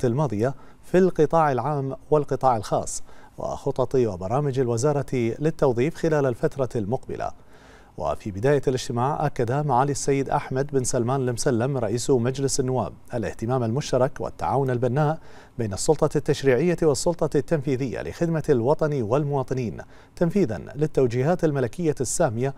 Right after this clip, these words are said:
لحضرة صاحب الجلالة ملك البلاد المعظم حفظه الله ورعاه، ودعم ومتابعة صاحب السمو الملكي ولي العهد رئيس مجلس الوزراء حفظه الله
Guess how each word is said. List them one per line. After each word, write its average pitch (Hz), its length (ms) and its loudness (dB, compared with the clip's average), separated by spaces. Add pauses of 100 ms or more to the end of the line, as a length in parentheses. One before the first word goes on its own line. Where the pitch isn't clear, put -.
(320)
لحضرة 139 460 0
صاحب 165 340 0
الجلالة 127 540 0
ملك 156 300 0
البلاد 143 320 2
المعظم 135 500 -2
حفظه 131 540 0
الله 127 300 0
ورعاه، 113 400 0 (500)
ودعم 131 540 0
ومتابعة 131 720 0
صاحب 139 320 -4
السمو 156 400 0
الملكي 135 500 0
ولي 135 200 0
العهد 151 320 2
رئيس 135 300 0
مجلس 139 520 -2
الوزراء 120 400 0
حفظه 104 520 -2
الله 110 320 -4